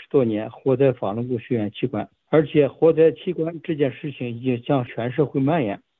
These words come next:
有这样一个大的背景，那么这件事情也脱不了干系，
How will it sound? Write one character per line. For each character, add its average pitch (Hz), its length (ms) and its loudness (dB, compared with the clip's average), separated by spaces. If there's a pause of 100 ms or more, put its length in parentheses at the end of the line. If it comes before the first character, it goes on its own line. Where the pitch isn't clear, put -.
(140)
有 139 140 6
这 165 140 2
样 196 180 4
一 147 40 0
个 127 120 -2
大 170 280 -8
的 127 100 -6
背 202 220 0
景， 120 220 -10 (280)
那 156 140 4
么 135 280 2 (280)
这 170 120 4
件 135 180 2
事 135 180 -10
情 - 260 -10 (160)
也 127 160 4
脱 120 220 0
不 123 80 -4
了 107 100 0
干 113 260 -4
系， - 240 -10